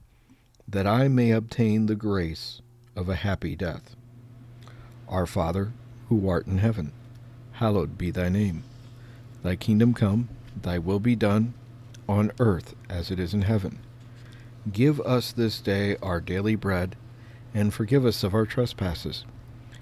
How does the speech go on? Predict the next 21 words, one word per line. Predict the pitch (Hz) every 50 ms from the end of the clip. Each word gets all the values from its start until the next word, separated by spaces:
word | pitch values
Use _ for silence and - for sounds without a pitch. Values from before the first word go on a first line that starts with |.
| - - - -
as | 107 104 92 95
we | 101 98 113 131 151 156
forgive | 160 - - 139 123 120 127 131 131 117
those | 117 107 101 104 107 107 - - - 113 - - - -
that | - 101 95 -
trespass | - - 110 98 - - - 104 95 87 87 -
against | - 92 - 113 107 - - -
us. | 101 - 92 - - - - - - - - - - - - - - - - - - -
And | 95 85
lead | 90 98 107 117 127
us | 135 - -
not | 127 113 107 - -
into | - 95 - 110 107
temptation, | 104 - 120 113 113 - 107 90 82 - - 85 80 82 - - - - - - - - -
but | 95 87 - 98 90 -
deliver | 104 101 117 - 110 101 92 82
us | 73 - - - - - - - - - - - - -
from | - - 92 90 85
evil. | 71 - 104 92 - 76 71 - - - - - - - - - - - - - - - - - - - - - - - - - - - - - - - -
Hail | - - 127 123 127 139
Mary, | 131 123 110 98 87 87 92 98 113